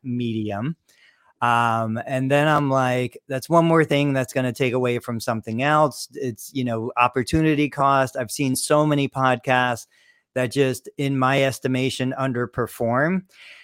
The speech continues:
A-, and the, the biggest challenge I think I have with podcasting is, like, when I put something on YouTube, YouTube's algorithm will intentionally share my information with the people that YouTube believes will want to watch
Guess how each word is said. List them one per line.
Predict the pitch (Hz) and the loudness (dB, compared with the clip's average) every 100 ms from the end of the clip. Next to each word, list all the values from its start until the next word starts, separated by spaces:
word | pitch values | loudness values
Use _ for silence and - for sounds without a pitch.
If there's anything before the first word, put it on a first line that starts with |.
| _ | _
A-, | - 160 | 0 2
and | 156 156 135 | 2 2 2
the, | 139 139 151 | 2 0 -4
the | 131 | -6
biggest | 117 170 185 175 - | 2 4 6 2 2
challenge | 143 139 135 123 | 2 2 2 2
I | 131 | 0
think | 123 131 | 0 0
I | 127 | 2
have | 113 120 | 2 0
with | 110 104 - | -2 -6 -6
podcasting | - 190 196 170 - 123 117 - 120 113 107 | -4 0 0 0 0 0 0 -2 -4 -4 -2
is, | 104 107 110 - - | -4 -4 -6 -10 -8
like, | 135 131 127 | 0 2 2
when | 127 131 135 | 0 -2 0
I | 143 165 | 0 0
put | 185 - | 0 0
something | 156 143 143 | 0 0 -2
on | 131 123 | -2 0
YouTube, | 127 117 113 - _ _ _ _ _ 120 | -2 -4 -8 -10 _ _ _ _ _ -2
YouTube's | 135 175 180 185 170 147 | 2 4 2 2 2 2
algorithm | 143 139 131 127 123 113 120 117 | 2 2 0 -2 -2 -2 -2 -4
will | 117 120 | -4 -4
intentionally | 120 117 151 151 - 156 151 147 143 | -4 -6 -4 -4 -4 -4 -2 -2 -2
share | - 135 131 | -2 0 0
my | 123 120 123 | -2 -4 -4
information | 123 117 120 170 165 - 131 127 127 | -4 -4 -4 -2 -2 -2 -4 -4 -6
with | 131 127 147 147 _ | -4 0 2 0 _
the | 143 | -4
people | - 143 139 139 127 | -2 -2 0 -2 0
that | 120 120 135 | -2 -2 -4
YouTube | 143 180 - 147 135 | -2 -2 0 -2 0
believes | 135 131 127 117 113 | 0 2 -2 -4 -4
will | 131 120 | -4 -2
want | 120 127 - | -2 -2 -4
to | |
watch | 123 113 113 - | -2 0 0 -6